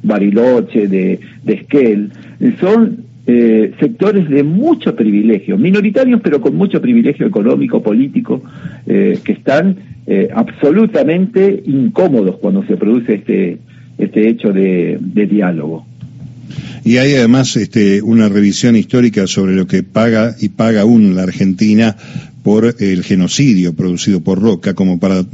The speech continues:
Speaker 2: este, tomarlo con tanta liviandad, ¿no?
Speaker 1: Y a-, aparte de que hay, eh, la propia cien-, las ciencias sociales de este Estado ha determinado que ese relato del chilenismo, eh, mapuche,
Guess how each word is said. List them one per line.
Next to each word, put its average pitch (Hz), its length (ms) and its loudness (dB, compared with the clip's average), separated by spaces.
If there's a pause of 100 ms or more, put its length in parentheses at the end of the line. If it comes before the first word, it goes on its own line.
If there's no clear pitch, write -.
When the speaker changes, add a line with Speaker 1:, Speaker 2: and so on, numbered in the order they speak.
(160)
Speaker 2:
este, 90 300 -4
tomarlo 104 420 0
con 95 140 2
tanta 101 260 2
liviandad, 95 460 2
¿no? 98 180 -2 (800)
Speaker 1:
Y 131 100 4
a-, 117 80 4
aparte 110 520 -2
de 110 80 -2
que - 100 0
hay, 113 280 2
eh, 95 120 -4
la 85 120 0
propia 110 440 0
cien-, 131 240 0
las - 200 -6
ciencias 190 400 0
sociales 98 500 -2
de 92 80 0
este - 180 -4
Estado 85 480 -4 (340)
ha 180 160 -2
determinado 185 760 0 (240)
que 196 140 0
ese 180 260 0
relato 113 680 0 (120)
del 87 260 -2
chilenismo, 95 960 0 (320)
eh, 87 300 2
mapuche, 98 720 -2